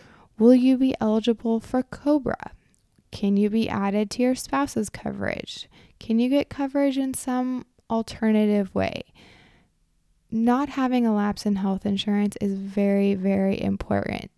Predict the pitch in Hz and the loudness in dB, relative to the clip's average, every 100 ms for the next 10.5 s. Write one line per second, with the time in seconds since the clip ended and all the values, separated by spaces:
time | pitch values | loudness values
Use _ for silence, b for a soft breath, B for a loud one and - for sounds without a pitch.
0 | 208 - 202 214 220 220 - 254 - - | -10 -8 -4 -2 -2 -2 -2 -2 -2 0
1 | 226 220 214 196 196 196 196 b b b | 2 2 0 2 4 2 0 b b b
2 | - 214 196 196 190 185 202 196 196 185 | -2 2 2 0 -2 -4 0 0 0 0
3 | 190 190 185 180 - - 202 202 202 185 | 0 0 0 -4 -8 -4 -2 0 -2 -2
4 | - 202 - 107 175 110 - - - - | -6 -6 -4 -4 -4 -8 -8 -10 -10 -14
5 | - - _ _ _ _ _ b b b | -16 -16 _ _ _ _ _ b b b
6 | b b b b _ 269 285 294 - - | b b b b _ 2 6 6 4 -4
7 | - - - - b b b - - 330 | -6 -12 -12 -14 b b b -4 2 4
8 | 349 339 254 254 254 247 233 226 226 226 | 4 4 2 2 4 4 4 4 2 0
9 | 220 214 247 254 247 - 190 202 196 - | 0 0 0 2 0 2 4 6 2 -2
10 | - 214 208 202 | -2 2 2 2